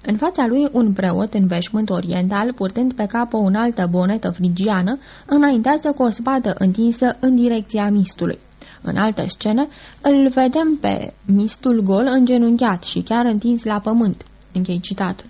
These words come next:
Se știe de asemenea că mistul trebuia să asiste la un omor simulat și se arăta o spadă mânjită cu sângele victimei.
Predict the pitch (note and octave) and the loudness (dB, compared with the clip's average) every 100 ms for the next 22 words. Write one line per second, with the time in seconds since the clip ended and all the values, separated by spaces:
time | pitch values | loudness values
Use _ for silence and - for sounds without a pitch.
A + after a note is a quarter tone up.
0 | - - - G3+ F4 E4 A#3+ G3 D4+ E4 | -20 -14 -10 -6 -2 0 2 0 0 0
1 | C#4+ A3+ F#3 E3+ A#3+ C#4 D4 C#4 C4+ A3+ | 0 0 -2 -2 -2 0 0 2 2 0
2 | A#3 C#4 C4+ F3+ G3 B3 B3+ C4 A#3+ A#3 | 0 0 -2 -6 -4 -4 -2 0 2 0
3 | A3+ - A3 F#3+ F3 G#3 - G#3+ F#3+ E3+ | 0 0 0 0 -2 -6 -2 0 0 0
4 | - - A#3+ A#3 B3+ A3+ G#3 F#3+ B3 B3+ | -4 -4 -4 -2 -2 -2 -2 -2 -2 -2
5 | A3 - - G3 E3 F3+ - A#3 C4+ A3 | -4 -8 -4 -4 -4 -8 -6 0 2 2
6 | F3+ - A3 B3+ - - A#3 A#3+ A3+ G#3+ | -2 -4 -6 -8 -16 -8 -2 2 2 4
7 | G3 F#3 F3 - F3 | 2 0 -4 -6 -6